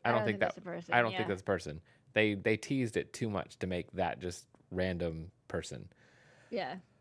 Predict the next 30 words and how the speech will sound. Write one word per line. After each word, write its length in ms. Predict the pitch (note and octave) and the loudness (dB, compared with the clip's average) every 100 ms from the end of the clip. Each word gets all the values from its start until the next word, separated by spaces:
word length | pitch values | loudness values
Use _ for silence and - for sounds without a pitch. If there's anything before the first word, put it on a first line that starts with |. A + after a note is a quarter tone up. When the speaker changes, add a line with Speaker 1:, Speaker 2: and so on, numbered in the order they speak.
| - | 8
Speaker 1:
Uh, 300 | C3+ B2 B2 | 10 12 10
so 160 | - | 6
Monica 340 | C3+ C3+ C#3 D3 | 8 6 6 4
tries 260 | C#3+ C3 B2+ | 6 6 4
to 60 | |
drive 300 | A#2 B2 A#2+ | 8 8 10
that 220 | A#2 C#3 | 8 8
bad 220 | B2+ A#2 G2+ | 8 6 8
boy 240 | G#2 G2 | 8 6
through 180 | - G#2+ | 6 2
the 80 | F#2 | 4
barrier, 460 | G2+ G2 G2 G#2 | 4 6 6 4
and 400 | - G2+ F#2 F2 - | 2 0 -2 -4 -2
it 120 | G#2 | 0
gets 220 | A2 G2 | 0 -2
flipped 580 | - - A2 A#2+ C#3 - - G3+ E3+ - - - | -4 2 8 8 8 6 8 10 8 4 -4 -6
<laughs> 480 | - - - - - | -8 -10 -10 -10 0
Speaker 2:
Yeah. 320 | A#3+ G3+ G3 - _ _ B2+ | 2 2 0 -8 _ _ 0
Speaker 1:
and 180 | E3 B2 | 2 2
turned 300 | B2 C3 B2 | 4 4 6
halfway 400 | A#2+ A#2+ - A#2+ | 8 8 8 4
into 220 | A2+ A2 | 4 2
a 40 | F#2 | 2
truck. 460 | - C#3 G3 - - _ - - - - - - - _ | 6 10 10 8 -12 _ -20 -20 -20 -20 -20 -20 -20 _
And 140 | C3 B2 | 0 6
so 140 | C#3 | 8
Monica 400 | B2+ C3+ D3 C3+ | 8 6 8 6
just 180 | A#2+ - | 6 -2
decides, 460 | A#2+ C3 A#2+ A2+ - - | 6 8 8 6 -2 0
"Oh, 460 | C4 A3 F3+ D3+ | 8 10 12 12